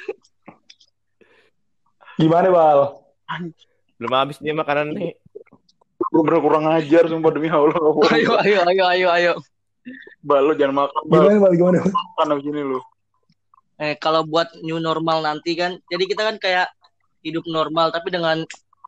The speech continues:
Speaker 4: perilaku, dengan kebiasaan yang lebih baik lagi, misalnya kayak bersih-bersih, harus rajin hidup sehat,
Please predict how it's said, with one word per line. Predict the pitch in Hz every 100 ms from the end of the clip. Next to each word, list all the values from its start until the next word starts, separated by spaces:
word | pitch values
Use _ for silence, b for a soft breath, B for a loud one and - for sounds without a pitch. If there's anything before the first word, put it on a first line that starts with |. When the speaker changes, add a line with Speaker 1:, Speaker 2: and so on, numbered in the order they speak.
| _
Speaker 4:
perilaku, | _ 170 165 156 -
dengan | 165 170 160
kebiasaan | 160 156 156 160 160
yang | 160
lebih | 156 156 147
baik | 147 151 147
lagi, | 151 151
misalnya | 165 151 156
kayak | 147
bersih-bersih, | 139 127 135 139 - - 151 151 151 _ _ -
harus | 135 139
rajin | 131 127
hidup | 131 131 -
sehat, | 147 139 147